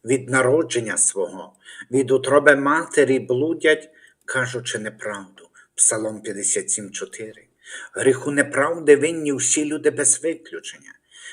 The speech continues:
Можливо, ви дуже рідко говорите неправду, і, можливо, вам не подобається когось обманювати, а це не робить вас невинними в неправді. Одна людина сказала, що ніколи нікого не обманювала.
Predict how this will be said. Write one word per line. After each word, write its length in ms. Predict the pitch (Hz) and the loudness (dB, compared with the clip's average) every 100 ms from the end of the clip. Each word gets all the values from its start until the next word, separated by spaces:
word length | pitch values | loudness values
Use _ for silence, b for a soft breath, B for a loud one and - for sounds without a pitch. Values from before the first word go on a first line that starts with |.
| B | B
Можливо, 680 | 135 135 143 160 156 160 139 B B B | -8 -2 4 6 6 4 2 B B B
ви 180 | 120 | -2
дуже 560 | 127 139 160 180 139 - - | -2 -2 -2 0 0 -2 -4
рідко 540 | 156 165 190 - 147 | -2 -2 -4 -2 -2
говорите 580 | 131 120 127 117 - 107 | 0 2 2 2 -2 -6
неправду, 680 | 101 - 90 87 - - - B B B | -8 -10 -12 -14 -18 -20 -20 B B B
і, 100 | 135 | -2
можливо, 420 | 143 160 156 151 | 0 2 2 0
вам 200 | 160 165 | 0 -2
не 100 | 147 | -2
подобається 840 | 123 139 160 165 165 156 151 147 | -2 -4 -4 -2 0 2 2 0
когось 360 | - 139 156 156 | 0 -8 -4 -4
обманювати, 560 | 123 - 143 123 - _ _ B B B B | -4 -8 -14 -16 -20 _ _ B B B B
а 140 | - 123 | -8 -2
це 220 | 123 135 | 2 2
не 180 | 123 120 | 2 -2
робить 420 | 120 123 123 98 | -2 -2 -2 -4
вас 340 | 104 104 - - - | -4 0 0 -2 -10
невинними 680 | 143 123 117 110 110 110 104 | -10 -6 -2 -2 -2 -6 -8
в 80 | 101 | -8
неправді. 680 | 98 95 - 135 127 - - _ - B B | -10 -12 -14 -18 -20 -20 -20 _ -20 B B
Одна 460 | - 117 131 131 127 | -10 -2 0 0 -2
людина 420 | 143 127 131 143 143 | -4 -2 2 2 2
сказала, 500 | - 143 139 156 156 | 2 2 0 0 -2
що 160 | - | -6
ніколи 540 | 160 156 - 175 190 190 | -8 -10 -8 -4 -2 -2
нікого 420 | 185 190 190 185 | -2 -2 -2 0
не 100 | 185 | -2
обманювала. 560 | 180 - 156 147 - | -2 -4 -12 -12 -14